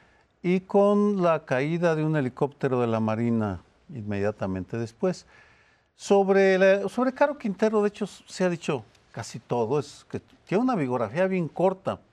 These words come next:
en términos vitales. La mitad de su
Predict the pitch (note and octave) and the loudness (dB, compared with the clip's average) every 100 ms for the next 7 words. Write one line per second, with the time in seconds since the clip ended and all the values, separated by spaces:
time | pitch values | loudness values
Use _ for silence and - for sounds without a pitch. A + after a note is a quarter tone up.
0 | _ _ _ - G#2+ D#3 F3 E3 B2 G#2 | _ _ _ -14 -4 -2 0 -2 -2 -6
1 | - A#2 A2 D3+ - _ _ _ _ _ | -2 -2 -2 -8 -16 _ _ _ _ _
2 | - E3 G2 G#2 G2 C3 B2+ - A2+ | -20 -10 -6 -6 -4 -2 -2 -6 -10